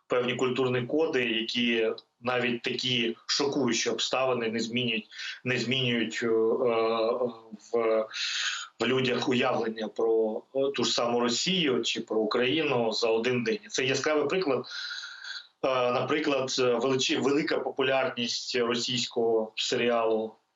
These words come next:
«Слово пацани» в минулому році в Україні саме. Це, це, це все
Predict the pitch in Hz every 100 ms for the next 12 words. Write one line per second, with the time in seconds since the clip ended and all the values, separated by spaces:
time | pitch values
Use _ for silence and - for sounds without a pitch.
0 | _ _ _ _ - - 131 127 117 117
1 | 151 196 214 185 160 147 143 135 120 120
2 | 120 120 117 117 - - 113 113 - -
3 | - - _ _ _ _ _ _ - 247
4 | 262 180 220 - 139 143 139 190 220 -
5 | - 165 185 190 175